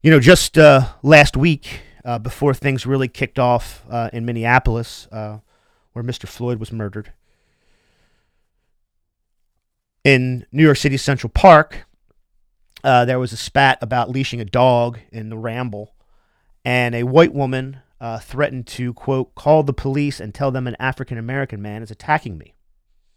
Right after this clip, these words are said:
And that's what she did. Describing the man specifically as African-American before the dispatcher even asked, so she instinctively, you know, knew that regardless of the circumstances,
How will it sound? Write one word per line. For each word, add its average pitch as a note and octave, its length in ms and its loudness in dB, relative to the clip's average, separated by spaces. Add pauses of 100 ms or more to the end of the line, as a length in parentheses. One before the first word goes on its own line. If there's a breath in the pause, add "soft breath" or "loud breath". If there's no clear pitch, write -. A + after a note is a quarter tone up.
(480)
And G2+ 240 -10
that's F2 200 -14
what F#2 120 -14
she G#2+ 120 -10
did. C#3+ 260 -14 (1900)
Describing F3+ 580 4
the D3+ 80 2
man C#3+ 400 0
specifically - 640 -4
as A#2+ 80 -6
African-American B2 880 -4
before C3 280 -2
the A2 80 -8
dispatcher B2+ 680 -2
even F#2+ 300 -8
asked, - 540 -10 (120)
so - 180 -14
she A#2 180 -12
instinctively, A#2 1040 -8 (260)
you B2 80 -14
know, A#2 120 -12
knew G#2 580 -6 (600)
that A#2 140 -8
regardless D3 560 0
of C#3 120 -6
the C3+ 80 -6
circumstances, - 1000 -10